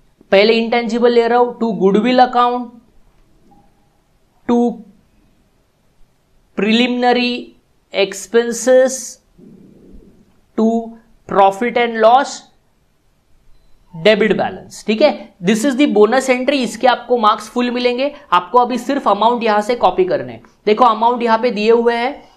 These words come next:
तो गुडविल का सिक्स लैक्स है, प्रिलिमिनरी का फ़ोर लैक्स है and profit and loss का थ्री लैक्स है। तो गुडविल का अमाउंट मैं लिख रहा हूं,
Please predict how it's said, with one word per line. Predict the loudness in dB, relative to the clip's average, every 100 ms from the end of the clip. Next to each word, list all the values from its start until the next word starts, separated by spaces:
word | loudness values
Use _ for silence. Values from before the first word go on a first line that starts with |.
| _
तो | 4 4
गुडविल | 6 2 2 2
का | 0
सिक्स | 0 -8 0
लैक्स | 0 0 -4
है, | -4 -4 -14 -4
प्रिलिमिनरी | -2 0 -2 -4 0
का | -2
फ़ोर | 2 2 2
लैक्स | 2 -2 -2 -4
है | -4 -12 _ _ -4
and | -2 -2 -4 -10 -20 _ _ -2
profit | -2 -2 -4
and | -4 0
loss | -2 0
का | -4
थ्री | -2 0
लैक्स | 0 0 -6 -14
है। | -14 _ -4
तो | 0
गुडविल | 2 0 -2 -2
का | -2
अमाउंट | -2 -2 -6 -6
मैं | -6
लिख | -6 -2
रहा |
हूं, | -2